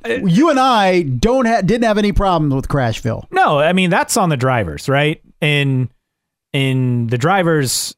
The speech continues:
Speaker 1: have to find a way to, to keep it clean. And they did, which, okay,
Speaker 2: Credit to them.
Speaker 1: congrats.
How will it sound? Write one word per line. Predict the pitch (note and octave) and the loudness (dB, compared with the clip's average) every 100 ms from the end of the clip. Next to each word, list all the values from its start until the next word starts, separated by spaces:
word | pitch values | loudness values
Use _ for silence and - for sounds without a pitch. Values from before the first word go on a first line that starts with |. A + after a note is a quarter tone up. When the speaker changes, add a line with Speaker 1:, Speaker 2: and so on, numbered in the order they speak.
| _ | _
Speaker 1:
have | C3 C#3 | -4 -4
to | - | -2
find | C#3+ C#3 | -2 0
a | |
way | C3 B2+ A2+ | 0 0 -2
to, | - | -4
to | C#3 | -4
keep | C#3 A#2 | -2 -4
it | |
clean. | G#2+ C3 F2 - | -2 -4 -4 -4
And | B2+ G#2+ | -4 -2
they | C3 D3+ | -2 0
did, | D3 G3+ C#3 D#3+ F#3 _ _ _ _ - | 2 2 2 0 -6 _ _ _ _ -10
which, | D#3+ - - - | -8 -8 -10 -6
okay, | - C#3 C#3+ | -2 -2 0
Speaker 2:
Credit | C#3+ D3+ | 0 2
to | |
them. | D#3+ | 2
Speaker 1:
congrats. | D#3 E3 G3 | 2 0 -2